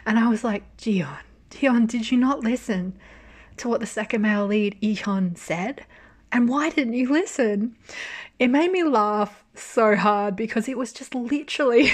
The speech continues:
<laughs> like, the first thing he does after getting warned to be careful is he's like, "I'm gonna kiss her in public." <laughs> I thought it was so funny. I really liked it. That's why it's on my stuff I loved part, even though it was actually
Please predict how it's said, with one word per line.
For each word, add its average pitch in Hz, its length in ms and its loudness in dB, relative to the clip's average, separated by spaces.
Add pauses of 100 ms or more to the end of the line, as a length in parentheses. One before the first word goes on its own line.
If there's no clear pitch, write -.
(120)
<laughs> - 140 -2
like, 294 300 0
the 302 100 -2
first 240 680 0
thing 240 220 2
he 226 140 4
does 202 460 0 (300)
after 233 280 2
getting 233 320 2
warned 202 380 4
to - 80 -2
be 202 120 -2
careful 185 680 0 (260)
is 247 180 4
he's 214 180 4
like, 208 300 2
"I'm - 160 -2
gonna 202 200 4
kiss 311 220 0
her 196 180 4
in 269 140 2
public." 233 540 2 (320)
<laughs> - 0 - (1200)
I 294 120 4
thought 262 180 4
it 247 40 4
was 240 180 0
so 220 260 0
funny. 214 460 -2 (340)
I 277 80 6
really 302 480 6
liked 208 380 2
it. 190 240 -2
That's 202 180 0
why 185 120 0
it's - 180 -6
on 185 100 -4
my 165 100 -8
stuff - 460 -8
I 285 60 0
loved 196 380 -4
part, 180 420 -4
even 196 260 4
though 185 120 4
it 190 120 -2
was 214 140 -8
actually - 340 -2